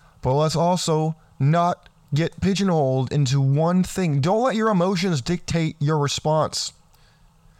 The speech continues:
Take a step back, say, "Hey, I can't deal with this right now. I gotta take a step back. I'm liable to make a mistake." Take control of your life.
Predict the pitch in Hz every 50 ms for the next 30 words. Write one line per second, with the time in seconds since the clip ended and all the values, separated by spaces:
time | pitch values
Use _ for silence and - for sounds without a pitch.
0 | _ - - 170 208 196 226 214 - 233 220 214 175 202 214 214 214 185 - 185
1 | 151 151 170 175 175 180 175 - 226 202 180 156 180 196 196 185 151 139 127 131
2 | 113 113 117 110 107 110 113 135 147 165 170 170 156 - 160 165 147 139 - -
3 | 135 127 117 131 127 127 123 - - - - - - - - - - - - 147
4 | 147 151 156 156 165 165 151 160 156 147 156 151 123 131 123 120 113 - - 143
5 | 127 98 - - - - _ _ _ _ _ _ _ _ _ - - _ _ _
6 | _ _ _ _ _ _ _ - _ _ _ _ _ _ _ _ _ _ _ _
7 | _ _ _ _ _ _ _ _ - - 196 202 - 220 170 - 196 196 190 190
8 | 175 156 151 151 139 143 139 127 101 92 - -